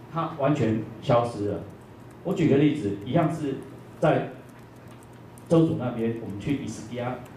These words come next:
那或者去里亚乌兹那，在谈的时候，我才知道说，哦，原来周族的地瓜，地瓜它里面有很多很多很多不同的紫色，都是讲地瓜。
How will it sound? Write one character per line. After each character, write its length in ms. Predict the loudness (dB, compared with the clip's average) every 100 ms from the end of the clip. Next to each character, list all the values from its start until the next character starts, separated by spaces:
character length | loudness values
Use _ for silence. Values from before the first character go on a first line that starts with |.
| -20 -8
那 220 | 0 0
或 120 | 2 4
者 240 | 4 2
去 340 | 2 2 2 -2
里 80 | -4
亚 120 | -2 2
乌 100 | 0
兹 140 | 0 -2
那， 140 | -4 -6 -14 -18 -18 -20 -20 -10 -2
在 120 | 0 2
谈 260 | 2 2
的 80 | 0
时 100 | 2
候， 120 | 2
我 100 | 2
才 140 | 0 -2
知 140 | 2
道 140 | 4 4
说， 240 | 2 -2 -6 -16 -10 -2
哦， 200 | 0 2
原 200 | 2 2
来 340 | 0 0 -4 -10 -16 -20 -20 -20 -20 -20 -20 -18 2
周 220 | 4 4
族 200 | 0 -2
的 200 | 2 2
地 180 | 2 2
瓜， 380 | 4 4 4 -2 -10 -16 -18 -20 -20 -20 -20 -18 -18 -18 -20 -20 -18 -18 -18 -20 -2
地 120 | 2
瓜 260 | 4 6 4
它 280 | 2 2 -2 -6
里 80 | 0
面 140 | 4 6
有 60 |
很 200 | 6 6
多 80 | 6
很 120 | 6
多 100 | 6
很 120 | 4
多 220 | 6 4 2
不 260 | 2 2
同 280 | 4 2 2
的 180 | 2 2
紫 160 | -2
色， 200 | -2 0
都 120 | 2 0
是 140 | 0
讲 120 | -4 -4 0
地 100 | 0
瓜。 280 | 0 -4